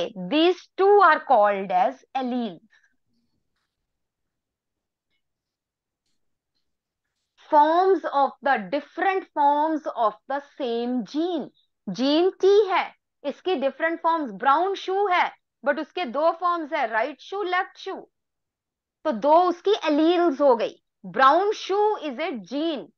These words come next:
but उसके दो forms alleles हो गई, right शू and left shoe। इसलिए एक ये वाली form, एक ये वाली form,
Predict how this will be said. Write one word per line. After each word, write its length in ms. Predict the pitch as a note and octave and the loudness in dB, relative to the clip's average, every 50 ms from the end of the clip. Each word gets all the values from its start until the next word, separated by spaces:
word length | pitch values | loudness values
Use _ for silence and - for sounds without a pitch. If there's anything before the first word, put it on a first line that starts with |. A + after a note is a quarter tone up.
| _ _ _ _ - | _ _ _ _ -10
but 140 | A#3+ A#3+ C#4 | -8 -8 -8
उसके 240 | C4 - - D#4 D#4 | -8 -10 -8 -8 -6
दो 340 | A3+ G3 A3+ C4+ D#4+ F4+ F4 | -4 -2 0 2 2 2 0
forms 500 | F4 - B3 A#3 A#3+ C4+ D#4 E4+ E4+ - - - | -2 -2 -2 -2 -2 -4 -4 -6 -8 -10 -10 -8
alleles 560 | C4 B3 A#3 B3+ B3+ B3+ A3+ A3+ G3 E3+ G#3 | -6 -4 -4 -2 -2 -2 -4 -6 -8 -8 -8
हो 100 | G3 F#3 | -8 -8
गई, 160 | G3+ B3+ B3+ | -6 -8 -8
right 360 | G3 G3 G3+ G#3 G#3+ G#3+ - | -6 -6 -4 -4 -6 -8 -10
शू 180 | - - - G#3+ | -14 -16 -12 -10
and 320 | G#3 G3 F3 G3+ B3+ B3 | -8 -8 -8 -8 -8 -6
left 280 | G#3+ E3+ - - - - | -6 -6 -8 -8 -10 -12
shoe। 240 | - - - - _ _ _ _ _ _ - | -12 -12 -12 -14 _ _ _ _ _ _ -4
इसलिए 640 | D4 C#4+ - - C#4 B3 B3 A#3 C4+ E4 G4+ A4 A4 - _ _ _ _ - | -4 -2 0 0 2 2 4 4 6 6 6 4 2 -2 _ _ _ _ 2
एक 300 | - A#3+ B3 A#3+ - A3+ | 6 6 6 6 4 0
ये 320 | G#3 F#3+ G3 B3 D4 E4 | -2 0 2 2 4 4
वाली 260 | D4+ E4 E4 D#4 E4+ | 6 6 6 4 2
form, 380 | - - D#4+ D#4 D#4 E4+ F#4 F#4 | 2 6 8 8 10 8 8 4
एक 220 | - C4 C4 B3+ - - | 2 2 2 2 2 -4
ये 240 | G3+ G3+ B3 D4 D#4 | -6 -4 -2 -2 0
वाली 280 | C#4 D#4+ D#4 D4 D4+ | 0 -2 -2 -2 -6
form, 340 | C4+ - D4 D4 D#4 G4 A#4+ | -8 -6 -6 -4 -4 -4 -6